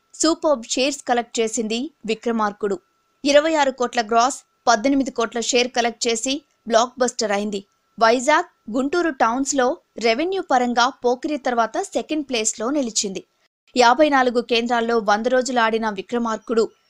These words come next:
రెండు వేల ఆరవ సంవత్సరం టాప్ ఫైవ్ గ్రాసర్స్‌లో ఒకటి. ఈ సినిమాకున్న వాల్యూ ఏంటంటే, ఏకంగా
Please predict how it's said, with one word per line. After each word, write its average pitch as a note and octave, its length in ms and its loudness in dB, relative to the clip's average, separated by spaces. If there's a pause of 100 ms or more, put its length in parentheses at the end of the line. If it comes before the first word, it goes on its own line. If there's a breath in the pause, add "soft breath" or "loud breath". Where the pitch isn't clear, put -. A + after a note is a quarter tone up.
(240)
రెండు C4 260 2
వేల F4 160 2
ఆరవ C4+ 300 4
సంవత్సరం A#3+ 520 -4 (300)
టాప్ A#3+ 260 2 (100)
ఫైవ్ A#3+ 260 2
గ్రాసర్స్‌లో A3 720 -2 (120)
ఒకటి. A3 340 -6 (580)
ఈ D4+ 100 0
సినిమాకున్న D4 640 -2
వాల్యూ B3 500 0
ఏంటంటే, C4+ 500 -4 (400)
ఏకంగా B3+ 500 0